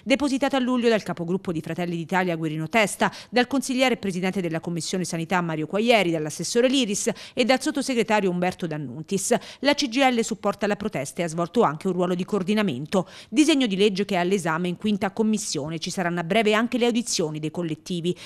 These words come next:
La proposta prevede che per ogni aborto che si verifica prima delle ventotto settimane dopo i novanta giorni, qualora i genitori non provvedano o non lo richiedano, la sepoltura sia disposta dalla asl in una specifica area cimiteriale.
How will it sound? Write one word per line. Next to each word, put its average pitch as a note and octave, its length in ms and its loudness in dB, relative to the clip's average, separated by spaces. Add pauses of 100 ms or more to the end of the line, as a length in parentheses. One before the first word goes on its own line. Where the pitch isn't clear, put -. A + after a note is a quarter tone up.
La C#4+ 140 2
proposta C#4 400 0
prevede F#3+ 340 2
che E3+ 140 -4
per E3+ 140 -2
ogni E3 160 -2
aborto F#3 360 0
che D3+ 80 -6
si - 160 -6
verifica E3 460 -4
prima F#3+ 240 0
delle D#3 160 -2
ventotto F#3+ 400 -2
settimane F#3 500 0
dopo D#3 200 -4
i - 20 -4
novanta D#3+ 320 -6
giorni, A#3 340 4 (220)
qualora D#4+ 300 6
i G#3+ 40 2
genitori G#3+ 460 2
non C#3+ 140 -6
provvedano E3+ 460 0
o - 20 -4
non D#3 160 -6
lo E3 100 0
richiedano, F3 540 0 (160)
la C#4 100 0
sepoltura D4 460 0
sia G3 160 0
disposta G#3 400 -2
dalla F#3+ 340 2
asl E3 200 -4
in F3 60 -2
una F#3 140 0
specifica G#3 560 -2
area F3+ 240 2
cimiteriale. F3 720 0